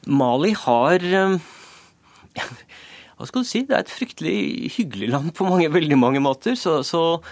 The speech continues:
og, og med tradisjonelt en veldig, ehm, laid back, om man kan si det, islam som stort sett har vært, eh, opptatt av instro-,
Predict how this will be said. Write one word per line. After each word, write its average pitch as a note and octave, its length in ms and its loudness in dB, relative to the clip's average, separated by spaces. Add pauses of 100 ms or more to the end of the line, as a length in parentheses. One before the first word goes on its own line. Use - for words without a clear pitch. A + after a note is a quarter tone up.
(200)
og, D#3+ 200 -2 (140)
og D#3+ 80 0
med D#3 480 -2
tradisjonelt D#3 640 -2
en F#3 160 -2
veldig, C#3 320 -2 (960)
ehm, B2+ 480 0 (480)
laid G#2+ 500 -6
back, D3+ 480 -8
om C#3 300 -8
man C#3+ 160 -2
kan D3 180 -8
si C#3+ 300 -4
det, D3 480 -4
islam C#3 480 -2
som F3 560 -8
stort C#3+ 320 -10
sett - 240 -10
har C#3+ 160 -4
vært, C#3 80 -6 (280)
eh, D3+ 260 -4
opptatt C3 400 -8
av C3+ 80 -4
instro-, C#3+ 280 -8